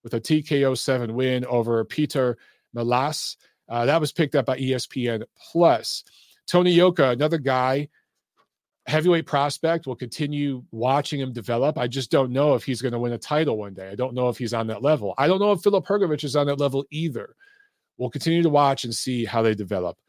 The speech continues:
Also, Sam Eggington, split decision win over Bilal Kitu, Chikitu in the U K. In, uh, Arizona, let's talk about this one. Casino del Sol in Tucson, Arizona. Top rank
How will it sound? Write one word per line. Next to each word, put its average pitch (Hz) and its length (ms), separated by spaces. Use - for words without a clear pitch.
Also, 165 320
Sam 156 300
Eggington, 135 720
split - 440
decision 131 520
win 117 400
over 120 320
Bilal 151 720
Kitu, 123 520
Chikitu 117 600
in 135 320
the 120 120
U 120 180
K. 95 320
In, 190 240
uh, 165 300
Arizona, 180 600
let's 127 200
talk 151 160
about 135 240
this 151 240
one. 104 200
Casino 175 600
del 127 260
Sol 160 420
in 117 140
Tucson, 156 560
Arizona. 127 580
Top 202 380
rank 151 300